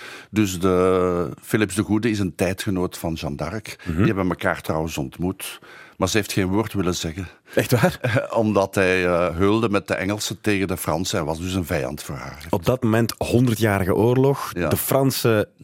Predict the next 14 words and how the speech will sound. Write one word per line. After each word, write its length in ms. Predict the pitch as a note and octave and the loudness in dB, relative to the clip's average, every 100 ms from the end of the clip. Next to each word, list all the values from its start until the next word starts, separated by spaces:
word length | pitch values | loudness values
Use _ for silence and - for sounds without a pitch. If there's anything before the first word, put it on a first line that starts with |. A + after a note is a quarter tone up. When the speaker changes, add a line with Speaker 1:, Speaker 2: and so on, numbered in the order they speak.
| - | 0
Speaker 2:
tegen 300 | C#3 B2 A2 | 2 4 2
de 80 | |
Engelsen. 560 | - G#2+ C3 - D3+ A#2+ | 4 4 2 2 0 2
De 60 | - | 2
Engelsen 380 | G#2 A2 - | 4 2 0
die 160 | G2 G2 | 0 2
niet 220 | A2 E3 | 4 4
in 80 | G2 | 4
Engeland 340 | G2+ C3+ C3+ | 4 4 2
meer 120 | B2 A#2+ | 2 2
zitten, 200 | A#2+ A2+ | 2 2
maar 120 | E2+ | 0
die 160 | F#2 - | -4 2
ook 380 | D#3 D#3+ - | 2 2 -2